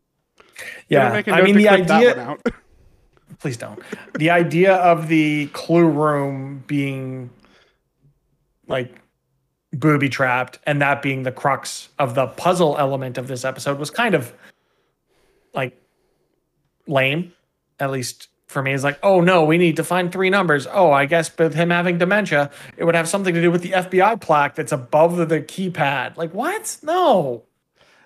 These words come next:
Speaker 2: But no, I think you did bring up a good one of, like, the live-in nurse with him, with, um, with
Speaker 1: Yeah.
Speaker 2: with,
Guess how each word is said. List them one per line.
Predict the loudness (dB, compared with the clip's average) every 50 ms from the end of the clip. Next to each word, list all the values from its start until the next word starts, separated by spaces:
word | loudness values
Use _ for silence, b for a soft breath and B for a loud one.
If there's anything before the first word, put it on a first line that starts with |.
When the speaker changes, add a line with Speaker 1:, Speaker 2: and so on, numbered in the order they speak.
| b _ -6
Speaker 2:
But | -4 -2
no, | -2 -2
I | -4 -4
think | -6 -8 -10
you | -12 -12 -14 -16 _ _ _ _ _
did | -8 -6 -6 -6
bring | -8 -10 -10
up | -12
a | -14 -16
good | -16 -16 -16
one | -16 -16 -16
of, | -16 -18
like, | -18 -20 -20 -20 _
the | -14 -12 -12 -12 -14 -16 -20 _ _ _ _ _ _
live-in | -14 -12 -12 -12 -10 -12 -12 -12
nurse | -14 -14 -16 -18 -20 _
with | -20 -20 -20 _ _ _ _ _ _
him, | -14 -14 -14 -14 -18 -20 -20 _ _ _ _ _ _
with, | -20 -20 -18 -18
um, | -20 -18 -20 -20 -20 _ _
with | -20 -20 _ _ _
Speaker 1:
Yeah. | -4 -4 -4 -4 -8 -18 _ _ _ _ _ _ _ _ _ _ _ _ _ _ _ _ _ _ _ _ _ _ _ _
Speaker 2:
with, | -20 -20 -20